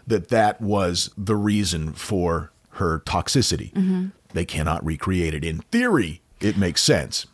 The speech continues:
Speaker 2: Well, I mean, how are you going to recreate that? You're not gonna use a person to attempt to make that happen
Speaker 1: Sure,
Speaker 2: again.
Speaker 1: sure.
Speaker 2: And maybe there's something else going on inside the human body that would be required to create that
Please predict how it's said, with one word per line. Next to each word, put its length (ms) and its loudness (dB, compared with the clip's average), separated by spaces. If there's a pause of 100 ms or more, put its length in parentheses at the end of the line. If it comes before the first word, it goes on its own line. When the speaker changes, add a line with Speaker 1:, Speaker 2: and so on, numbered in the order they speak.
Speaker 2:
Well, 420 4
I 80 2
mean, 340 0 (440)
how 380 2
are 80 2
you 140 2
going 420 0
to 180 -6
recreate 720 -6
that? 360 -4
You're 200 2
not 260 2
gonna 300 2
use 340 -2
a 60 -6
person 640 0 (220)
to 600 0 (140)
attempt 640 0
to 200 -2
make 200 -2
that 160 0
happen 400 -2
Speaker 1:
Sure, 180 0
Speaker 2:
again. 240 -2
Speaker 1:
sure. 200 0
Speaker 2:
And 140 4
maybe 220 2
there's 240 2
something 340 0
else 220 2
going 240 -2
on 140 0
inside 400 0
the 60 -4
human 320 -4
body 520 2
that 200 -2
would 480 -6
be 140 0
required 680 0
to 120 -6
create 480 -4
that 600 -4